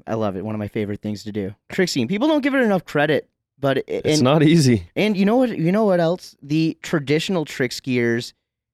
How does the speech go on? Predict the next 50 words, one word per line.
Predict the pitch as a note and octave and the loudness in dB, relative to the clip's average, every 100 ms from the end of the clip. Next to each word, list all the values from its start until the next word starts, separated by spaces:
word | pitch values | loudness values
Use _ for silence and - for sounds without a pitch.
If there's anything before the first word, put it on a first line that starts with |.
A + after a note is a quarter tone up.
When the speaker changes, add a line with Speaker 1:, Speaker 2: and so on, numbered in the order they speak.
| _ - | _ -6
Speaker 1:
won't | A#2 D3+ D3 - C3 | 0 2 0 -4 -8
give | B2 C#3 C3 A#2+ B2+ | 0 2 2 0 -2
riding | A2+ A#2+ A#2+ A#2+ | -2 0 0 0
behind | A2 A#2 G#2+ | -2 -2 -2
a | |
big | G#2+ A2+ | -2 -2
wave, | G#2 G#2+ G#2 F#2+ G#2 _ _ | 0 0 0 -2 -6 _ _
a | A2 | -6
big | G#2+ A#2+ | -2 -2
wake, | A2 G#2+ G2+ - | 0 0 -2 -8
a | |
try. | - A#2 G2 | -6 -4 -4
Like, | G2 - | -4 -4
I | B2 | 0
love | C3+ A#2+ A#2+ A#2 A2 | 2 2 2 2 0
adding | - G#2+ G2+ G#2+ | -2 -4 -4 -6
fifteen | - A2+ - B2 G#2+ | -4 -6 -4 -4 -4
feet | - A2 - | -4 -6 -6
to | A#2 | -6
my | G#2 | -4
rope | G2+ G2+ F#2+ G2+ | -2 -2 -2 -6
and | A2 | -4
riding | G#2 G2+ G#2 | -2 -2 -4
the | G2 | -6
G | G2+ - G#2 | -10 -8 -8
twenty-three | - F#2 F#2 - G2+ | -8 -8 -8 -6 -6
or | |
the | F#2+ | -6
G | G#2 G2+ | -8 -10
twenty-five. | - - F2 - E2 | -10 -12 -10 -10 0
Speaker 2:
For | B2 | 2
sure. | G#2+ - G#2+ - - | 2 2 0 0 -6
Speaker 1:
It's, | B2 - - - _ _ _ | -8 -8 -12 -16 _ _ _
it's | B2+ B2+ | -6 -4
a, | A2 | -4
it's | - - | -4 -8
a | |
blast, | F#2 F#2 A#2+ - - | -6 -4 -2 -4 -8
man. | F#2+ G#2+ | -8 -6
It's | - | -4
so | C#3 | -2
much | A#2+ | -2
fun. | - A#2 | -4 -2
Obviously, | C#3+ B2 - A#2 | -2 -2 -4 -4
you | G#2+ G2+ - _ _ _ _ | -2 -2 -4 _ _ _ _
you're | B2+ | -2
not | B2 - | 0 0
gonna | A2 | -2
bang | G2+ A#2 A#2 | 0 0 0
out | A2+ G#2+ G2+ | 0 0 -2